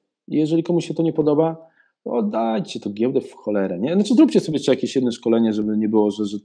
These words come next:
że, że coś może Paweł po prostu pierdzieli, nie? Ale generalnie tak to wygląda. A więc wracając do naszych pięciu kroków. Policzyć, a więc gdzie kupić, gdzie sprzedać. Potem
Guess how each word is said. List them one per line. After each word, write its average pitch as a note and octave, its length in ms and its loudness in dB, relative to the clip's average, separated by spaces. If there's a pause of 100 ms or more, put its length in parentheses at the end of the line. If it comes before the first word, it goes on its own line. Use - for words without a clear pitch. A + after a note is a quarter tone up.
że, G#2 200 -6
że G2+ 160 -6
coś G#2 240 -8
może G2 160 -8
Paweł G#2+ 320 -2 (180)
po G2+ 80 -12
prostu G2+ 280 -12 (160)
pierdzieli, G2+ 480 -2
nie? A2+ 180 -6 (320)
Ale E3+ 260 4
generalnie F#3+ 480 4
tak E3 180 -4
to D3 100 -2
wygląda. G#2+ 380 -4
A C#3+ 240 -2
więc F3 180 -2
wracając D#3 360 -2
do D#3+ 80 0
naszych D#3 300 -4
pięciu D3+ 360 -4 (160)
kroków. - 320 -2 (320)
Policzyć, F3+ 540 2 (220)
a - 80 -10
więc D3 300 -4
gdzie C3+ 200 2
kupić, D#3 320 -6
gdzie C3 180 2
sprzedać. - 380 -6
Potem C3+ 360 2